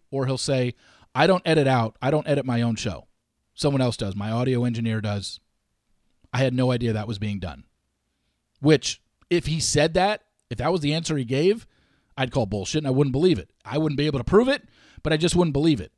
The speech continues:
Because why? We know what Nick has done in the past. We know that he just does not want to address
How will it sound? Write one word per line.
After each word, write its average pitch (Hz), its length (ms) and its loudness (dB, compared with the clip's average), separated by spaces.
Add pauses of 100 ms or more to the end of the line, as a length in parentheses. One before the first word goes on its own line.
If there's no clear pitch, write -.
Because 139 600 0
why? 147 420 -2 (320)
We 170 220 2
know 160 220 4
what 156 200 2
Nick 135 180 -2
has 131 120 -2
done 120 180 2
in 117 80 0
the 123 60 0
past. 143 520 -4 (1400)
We 151 180 -4
know 160 440 2
that 143 160 -2
he 156 160 -6
just 143 300 -2
does 151 300 2
not 135 320 -2
want 127 240 -2
to 135 140 -2
address 123 500 -6